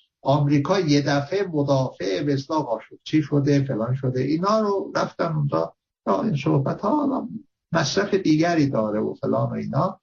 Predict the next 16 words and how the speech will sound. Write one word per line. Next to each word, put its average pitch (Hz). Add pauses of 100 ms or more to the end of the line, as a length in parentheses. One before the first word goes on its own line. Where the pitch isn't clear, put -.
(380)
بعد 196 (760)
قضیه 143
رو 214
حل 143
و 127
فصل -
بکنن. - (460)
در 180
این 226
میان 185
آیا 143
مسئله 139
اینه 151
که -
آیا 165
این 135